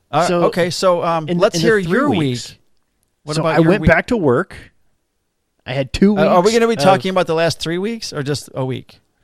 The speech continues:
Speaker 2: No, 'cause I think, I think the last week we talked about the, the murder that wasn't a murder, but I'm convinced that shit was a murder.
Speaker 1: Which one was this?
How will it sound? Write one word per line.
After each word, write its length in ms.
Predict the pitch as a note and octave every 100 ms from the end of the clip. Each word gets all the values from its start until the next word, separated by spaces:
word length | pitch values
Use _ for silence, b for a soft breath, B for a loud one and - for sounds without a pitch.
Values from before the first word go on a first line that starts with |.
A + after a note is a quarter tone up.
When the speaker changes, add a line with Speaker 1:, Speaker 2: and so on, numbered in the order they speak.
| A3
Speaker 2:
No, 200 | C#4+ D#3+
'cause 120 | D#3+
I 80 | F3
think, 240 | C#4 G3+ _ -
I 60 | C#3
think 120 | A3+
the 80 | -
last 300 | - E4 -
week 120 | D#3
we 120 | D#3
talked 260 | C#3+ D3+ -
about 320 | E3+ D3+ _
the, 320 | B2+ B2 A2 A#2 -
the 100 | A#2 A2 G#2+
murder 500 | G#2 A#2+ B2 D3+ E3+
that 180 | C#3+ G#2
wasn't 320 | B2 C#3+ E3
a 40 | E3
murder, 400 | D#3+ F3 F#3 F#3+
but 180 | A2+ -
I'm 200 | E3 G3
convinced 580 | - B2 G#2+ E3+ - -
that 240 | F3 - _ _ _
shit 240 | - F#3 -
was 100 | D#3
a 60 |
murder. 400 | C#3 F3 A3+ C#4+ - _ _ _ _ _ _ _ _ _ _
Speaker 1:
Which 220 | C#3 D3+ -
one 140 | E3
was 160 | G#3 D#3
this? 420 | G3+ - -